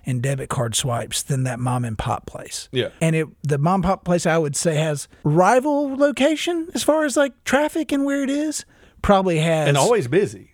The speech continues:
Speaker 2: I know
Speaker 1: And
Speaker 2: which
Speaker 1: is
Speaker 2: one you're
Speaker 1: always
Speaker 2: talking about.
Speaker 1: busy.
Speaker 2: I think I know which one you're talking
Speaker 1: And is
Speaker 2: about.
Speaker 1: always busy,
Speaker 2: Yes, I
Speaker 1: but
Speaker 2: remember
Speaker 1: does
Speaker 2: this.
Speaker 1: not even touch the business that a, that a run-of-the-mill Pizza Hut has. And I would say that's because of brand power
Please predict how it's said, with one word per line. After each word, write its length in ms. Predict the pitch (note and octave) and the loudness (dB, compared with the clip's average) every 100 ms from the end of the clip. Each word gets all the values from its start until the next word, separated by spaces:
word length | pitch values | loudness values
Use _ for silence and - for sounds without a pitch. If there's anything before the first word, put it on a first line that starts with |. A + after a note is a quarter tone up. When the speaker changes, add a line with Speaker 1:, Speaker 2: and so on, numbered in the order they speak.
| _ | _
Speaker 2:
I 120 | B2+ | 0
know 80 | E3 F#3+ | 4 4
Speaker 1:
And 80 | |
Speaker 2:
which 60 | G3+ | 6
Speaker 1:
is 80 | F#3 | 6
Speaker 2:
one 80 | F#3 | 6
you're 60 | |
Speaker 1:
always 140 | B3+ G#3+ | 6 4
Speaker 2:
talking 60 | A#2+ | 0
about. 20 | |
Speaker 1:
busy. 360 | D#3+ G3+ D#4 G#3 | 2 2 0 0
Speaker 2:
I 80 | B2+ | 0
think 160 | E3+ | 0
I 20 | |
know 100 | A#2 | -2
which 140 | G#2 A2 | -4 -8
one 80 | F#2+ | -12
you're 60 | |
talking 120 | G2 G3 | 0 2
Speaker 1:
And 60 | |
is 80 | F#3+ | 4
Speaker 2:
about. 40 | A3 | 4
Speaker 1:
always 200 | G3+ D#3 | 4 2
busy, 280 | F3 B3 | 2 2
Speaker 2:
Yes, 100 | D#4 - | -2 -6
I 260 | _ _ - | _ _ 2
Speaker 1:
but 40 | G3 | 4
Speaker 2:
remember 180 | - | 6
Speaker 1:
does 220 | G#3 A3+ G#3 | 6 4 4
Speaker 2:
this. 20 | |
Speaker 1:
not 260 | A3+ G#3+ | 2 2
even 400 | G#3 G3 F3+ E3+ | 2 2 2 0
touch 840 | D3 - - G#3+ E3+ - - - - - _ - - - - _ | -2 -4 2 2 2 -2 -4 -6 -10 -20 _ -20 -20 -20 -20 _
the 180 | C3+ D#3 | -2 0
business 760 | C#3 F3 E3 D3+ A#2+ - - - _ _ _ | 2 2 2 -2 -2 -4 -4 -8 _ _ _
that 180 | C#3+ D3+ | 0 2
a, 240 | C3+ B2+ - | 0 -2 -2
that 240 | D3 D3+ | 0 2
a 100 | C3+ | 2
run-of-the-mill 960 | C3 C3 D#3 F#3 E3+ E3 D#3 D3 C#3+ - _ _ - | 0 2 2 2 2 2 2 0 -2 -4 _ _ 0
Pizza 300 | B3+ - C#3+ | 0 2 -2
Hut 100 | A#2 | 0
has. 240 | B2 A#2+ | -2 -4
And 120 | - | 0
I 80 | D3 | 2
would 140 | E3+ E3 | 2 2
say 200 | E3 D3 | 0 0
that's 180 | D3 - | 0 0
because 400 | F3+ D#3 D3 D3+ | 0 2 0 0
of 160 | C3 | -2
brand 400 | C3+ C#3+ E3 E3 | 0 2 2 0
power 480 | - C#3 C3 C3 | 0 0 0 -2